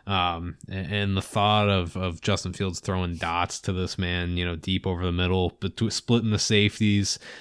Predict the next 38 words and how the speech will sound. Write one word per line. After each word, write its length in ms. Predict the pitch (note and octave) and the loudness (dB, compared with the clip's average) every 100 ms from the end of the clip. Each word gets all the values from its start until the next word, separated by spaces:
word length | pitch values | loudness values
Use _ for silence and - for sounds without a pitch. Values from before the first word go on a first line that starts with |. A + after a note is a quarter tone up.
| - | -14
uh, 180 | - F#2 | -8 -4
something 320 | - A2+ G#2 | 0 0 2
along 280 | G2+ G2 G2 | 2 2 2
those 240 | F#2+ F#2 F2 | 2 0 0
lines, 640 | F2+ F#2 F#2+ G2 F#2+ - | 0 2 2 2 0 -4
I, 340 | F2 E2+ - | -8 -8 -10
I 20 | F2 | -6
think 280 | G2 F#2 - _ - | -4 -6 -8 _ -2
that's 280 | A2 G2 - | 4 4 4
definitely 380 | G#2 - F#2+ | 0 0 -4
exciting 480 | F2 - F#2 F2+ F2+ | -4 -2 0 0 -2
to 60 | F2+ | 2
picture. 600 | - F#2+ - - F2+ F#2 - - _ | 4 4 0 -8 -8 -12 -18 -20 _
Um, 320 | G2+ F#2 F#2 | -2 0 0
and 100 | G2 | 4
it's 120 | G#2+ - | 4 6
not, 220 | C3 B2+ | 6 6
it's 160 | A#2+ | 4
not 180 | C3+ C3 | 6 6
too 160 | - A#2 | 8 8
hard 220 | A2 A#2 | 8 4
to 60 | G#2+ | 4
picture, 280 | A2 G2+ | 2 2
especially 380 | G#2 - A2+ A2+ | 0 2 2 2
with 220 | G2+ G2 | 2 2
the, 120 | G2+ G2 | -2 -4
the 140 | F#2+ | -4
speed 380 | - - A2+ G2+ | -4 2 2 4
that 80 | G#2 | 2
you 120 | G#2 | 2
brought 220 | G2 G2+ | 2 2
up 100 | G2 | 0
that 100 | G#2 | 0
he 100 | G2+ | 0
brings 280 | G2+ G#2 - | 0 0 0
to 80 | G#2 | -2
his 140 | G2 | -2
game. 460 | F#2 G2 G#2 G#2 | -2 0 0 0